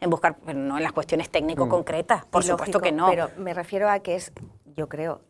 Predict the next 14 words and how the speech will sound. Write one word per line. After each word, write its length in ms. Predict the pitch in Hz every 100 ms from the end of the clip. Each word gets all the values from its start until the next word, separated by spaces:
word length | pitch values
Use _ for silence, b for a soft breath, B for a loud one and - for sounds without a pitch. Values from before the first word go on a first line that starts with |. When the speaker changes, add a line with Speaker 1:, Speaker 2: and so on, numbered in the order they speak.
| _
Speaker 3:
que 140 | 180
un 140 | 170 170
paso 320 | 165 160 175
esencial 680 | 160 202 165 - 208 220 302 -
Speaker 1:
Sí. 200 | 156 135
Speaker 3:
para 360 | 196 185 175 175
también 400 | 170 170 175 180
saber 380 | 185 214 240 277
la 100 | 233
sensibilidad 760 | 202 165 196 160 156 151 165
con 160 | 185 254
la 100 | 254
que 160 | 185 170
cuentas 760 | 180 180 170 165 147 143 -